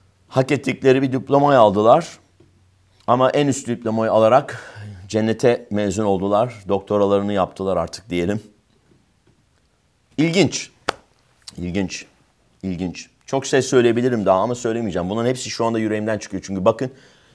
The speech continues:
<laughs> bu videoyu en az on kere başlattım ve durdurdum. <laughs>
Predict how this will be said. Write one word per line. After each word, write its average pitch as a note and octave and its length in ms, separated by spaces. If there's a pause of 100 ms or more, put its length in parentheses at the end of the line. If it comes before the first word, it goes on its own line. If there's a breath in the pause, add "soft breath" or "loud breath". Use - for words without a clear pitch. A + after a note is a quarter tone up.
(160)
<laughs> - 680
bu G2+ 200
videoyu A2 320
en G#2+ 100
az G#2 160
on A2 160
kere G2+ 240
başlattım G2+ 500
ve F2+ 140
durdurdum. D#2 440 (1700 loud breath)
<laughs> C#3 280